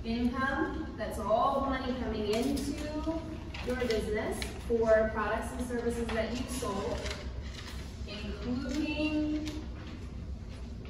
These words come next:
barter, right? Plus the expenses that you had that were incurred for that business, the mileage,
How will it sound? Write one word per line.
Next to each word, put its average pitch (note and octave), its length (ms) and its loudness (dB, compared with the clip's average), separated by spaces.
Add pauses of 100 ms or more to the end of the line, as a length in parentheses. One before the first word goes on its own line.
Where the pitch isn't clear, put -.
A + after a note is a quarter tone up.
(180)
barter, - 560 -4 (580)
right? A3+ 520 -4 (760)
Plus B3 280 4
the B3 160 -4
expenses D#4 720 0
that B3+ 180 2
you B3 240 0
had A3 320 0
that G#3+ 220 -2
were A3+ 80 -2
incurred A#3 840 -2 (520)
for A#3 180 4
that A#3+ 400 2
business, G#3 560 -4 (560)
the F#3+ 200 2
mileage, F#3+ 680 0